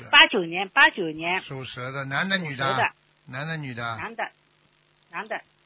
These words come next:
Speaker 2: 还在。灵性还在。
Speaker 1: 呃，
Speaker 2: 好很多了，
Speaker 1: 帮他看一下。
Speaker 2: 已经好很多了，
Speaker 1: 啊？
Speaker 2: 好很多了。
Speaker 1: 哦，好很多了。
Speaker 2: 嗯。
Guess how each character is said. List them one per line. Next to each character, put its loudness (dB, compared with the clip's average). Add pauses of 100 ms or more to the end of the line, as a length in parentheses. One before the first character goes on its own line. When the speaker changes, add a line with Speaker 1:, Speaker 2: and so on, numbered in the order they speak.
(160)
Speaker 2:
还 -4
在。 2 (960)
灵 -6
性 -4
还 -2
在。 0 (1040)
Speaker 1:
呃， -6
Speaker 2:
好 4
很 4
多 10
了， 6
Speaker 1:
帮 -20
他 -20
看 -12
一 -8
下。 -6
Speaker 2:
已 -6
经 -2
好 6
很 -4
多 -2
了， 8
Speaker 1:
啊？ -2 (240)
Speaker 2:
好 6
很 4
多 8
了。 8
Speaker 1:
哦， 10
好 8
很 2
多 -4
了。 -6
Speaker 2:
嗯。 -8